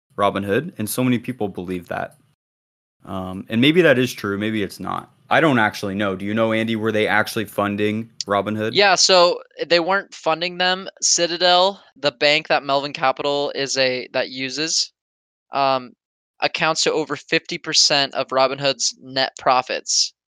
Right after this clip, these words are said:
Speaker 2: for the entire year.
Speaker 1: Right.
Speaker 2: So you have to imagine, why would Robinhood turn their back on their biggest investor, you know? Like, they, that is literally the source that keeps them afloat.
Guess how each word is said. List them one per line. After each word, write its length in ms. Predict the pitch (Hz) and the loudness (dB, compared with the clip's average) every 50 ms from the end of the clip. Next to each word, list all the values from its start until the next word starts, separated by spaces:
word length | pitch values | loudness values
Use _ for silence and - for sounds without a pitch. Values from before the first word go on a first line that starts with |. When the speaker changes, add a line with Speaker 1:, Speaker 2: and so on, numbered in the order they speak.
| _ _ | _ _
Speaker 2:
for 120 | - 143 | -10 -8
the 120 | 131 135 | -6 -6
entire 360 | 135 135 131 - 131 127 123 120 | -8 -8 -4 -2 0 0 0 -2
year. 200 | 117 110 107 101 | -2 -2 0 0
Speaker 1:
Right. 140 | 98 90 - - _ _ _ _ _ _ _ _ _ | 0 0 -4 -10 _ _ _ _ _ _ _ _ _
Speaker 2:
So 540 | - - - 147 143 139 139 135 131 - - | -6 -2 2 2 4 4 4 2 0 -2 -8
you 140 | _ 139 139 156 | _ -6 -2 0
have 160 | 156 160 - | 0 0 0
to 100 | - 165 | 0 -2
imagine, 560 | 147 143 143 147 147 127 135 135 131 131 - _ _ _ _ _ _ _ _ _ _ _ _ _ _ _ _ _ _ _ _ _ _ | 0 0 0 0 0 0 -2 -4 -4 -6 -12 _ _ _ _ _ _ _ _ _ _ _ _ _ _ _ _ _ _ _ _ _ _
why 320 | 139 131 139 143 151 160 | -4 0 2 4 4 4
would 200 | 156 160 160 135 | 4 4 2 2
Robinhood 520 | 135 143 135 143 139 143 143 143 139 - | 4 6 6 6 4 2 0 -2 -2 -2
turn 240 | - - 147 139 135 | -4 -4 -6 -4 -4
their 140 | 131 131 131 | -4 -4 -2
back 500 | - 127 123 123 123 127 - - - - - _ - | -2 0 0 0 0 -2 -2 -6 -12 -18 -18 _ -8
on 460 | 123 127 127 127 123 123 123 123 - _ _ _ _ _ _ _ | -6 -6 -4 -4 -4 -6 -6 -10 -16 _ _ _ _ _ _ _
their 180 | 131 127 135 | -6 -6 -6
biggest 360 | 131 131 135 127 127 127 - 127 | -4 -4 -4 -4 -4 -6 -8 -8
investor, 440 | 120 113 113 127 - - - 104 | -6 -4 -4 -4 -4 -6 -8 -10
you 140 | 107 117 127 | -12 -12 -10
know? 260 | 120 113 101 120 131 135 | -8 -8 -8 -8 -8 -8
Like, 180 | - 123 127 _ _ | -10 -10 -10 _ _
they, 180 | - 139 131 - - - | -4 -4 -4 -6 -4 0
that 140 | 139 139 139 | 0 0 2
is 180 | 143 131 - | 0 -4 -8
literally 340 | 139 139 151 156 139 147 147 | -2 0 0 2 2 2 2
the 120 | 135 131 127 | 0 0 0
source 380 | - - 143 135 131 123 - - | 0 2 2 0 0 -2 -4 -4
that 140 | - 131 - | -4 -4 -4
keeps 200 | - - 131 - | -6 -10 -12 -12
them 160 | - 131 123 | -12 -12 -12
afloat. 360 | 123 123 - 131 117 98 67 | -12 -10 -6 -4 -4 -4 -4